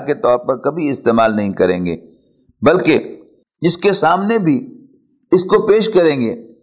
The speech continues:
اللہ کے دین کی حیثیت سے پیش کریں گے کہ اسی میں اس کی بھی بھلائی ہے اور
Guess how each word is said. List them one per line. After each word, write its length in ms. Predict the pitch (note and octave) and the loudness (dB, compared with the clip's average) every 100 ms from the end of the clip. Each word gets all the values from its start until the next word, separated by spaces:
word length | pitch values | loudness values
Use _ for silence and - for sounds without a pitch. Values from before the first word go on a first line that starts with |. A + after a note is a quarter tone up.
| _ - | _ -2
اللہ 260 | C3 C3+ C3+ | 2 2 2
کے 80 | B2+ | -2
دین 240 | A#2+ C#3 D#3 | -2 -2 -2
کی 160 | - C3 | 0 0
حیثیت 340 | A#2 A2+ A#2+ | 0 -2 -2
سے 120 | A#2+ A2 | -2 -2
پیش 200 | A2+ A2+ | -2 0
کریں 280 | C#3+ E3 G3 | 0 2 2
گے 120 | G3+ G#3+ - - - _ _ G3+ | 0 -2 -8 -20 -20 _ _ 0
کہ 100 | G#3+ - - - - _ _ - | 2 0 -8 -18 -20 _ _ -2
اسی 280 | G3+ - A#3+ | 0 2 0
میں 120 | A3+ | 0
اس 180 | F3 E3 | -2 -6
کی 140 | F3+ | -6
بھی 120 | F#3+ A3 | -4 0
بھلائی 400 | F#3+ D3 C#3 C#3+ | 2 4 2 2
ہے 120 | A#2+ A#2+ - - _ _ _ _ _ - | 0 -2 -10 -20 _ _ _ _ _ 0
اور 280 | B2 A2+ | 4 4